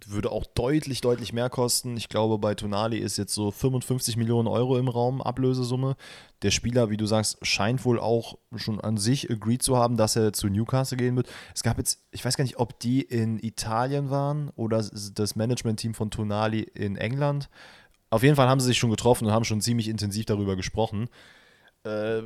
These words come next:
muss ich ehrlich sagen, finde ich geil. Der ist ja für ein richtiges Schnäppchen zu A C Mailand gegangen und jetzt dann nach England. Ich muss sagen, man kann von diesem Newcastle-Projekt halten, was man will.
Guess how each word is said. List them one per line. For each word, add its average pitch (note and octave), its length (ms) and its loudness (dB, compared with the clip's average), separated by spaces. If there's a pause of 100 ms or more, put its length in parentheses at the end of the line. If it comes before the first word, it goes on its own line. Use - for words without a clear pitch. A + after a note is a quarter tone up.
(140)
muss C3+ 260 0
ich F3+ 60 2
ehrlich C#3+ 220 2
sagen, C#3+ 260 2
finde D3+ 220 -2
ich - 100 -6
geil. B2 420 2
Der A2+ 280 -2
ist B2+ 120 2
ja C3 80 2
für - 140 0
ein A#2 120 2
richtiges A2 360 -4
Schnäppchen C3 480 0
zu - 320 -2
A C#3 140 -4
C - 160 2
Mailand C#3 360 0
gegangen C3 420 -2
und A2 380 -2 (540)
jetzt A2 440 0
dann A#2 260 0 (220)
nach A2 200 -2
England. D3 460 -2 (280)
Ich A2+ 100 -2
muss D3 120 4
sagen, D3 400 4
man B2+ 240 2
kann C#3+ 180 2
von D#3+ 140 2
diesem C3 200 2
Newcastle-Projekt B2 800 0
halten, A#2 300 0
was G#2+ 160 2
man F#2+ 180 2
will. A#2+ 360 4